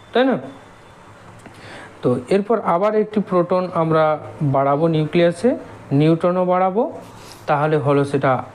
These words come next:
অক্সিজেন এবং একটি ইলেকট্রন আবার স্থানান্তরিত করে আমরা এখানে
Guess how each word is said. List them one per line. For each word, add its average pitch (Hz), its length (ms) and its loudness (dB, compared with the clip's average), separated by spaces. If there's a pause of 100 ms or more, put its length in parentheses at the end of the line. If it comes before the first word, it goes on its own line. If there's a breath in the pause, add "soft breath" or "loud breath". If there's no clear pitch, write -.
(260)
অক্সিজেন 214 680 0 (500 loud breath)
এবং 139 300 2 (120)
একটি 190 300 0
ইলেকট্রন 147 500 0
আবার 135 240 2
স্থানান্তরিত 143 680 0
করে 156 300 2
আমরা 135 280 2
এখানে 131 340 0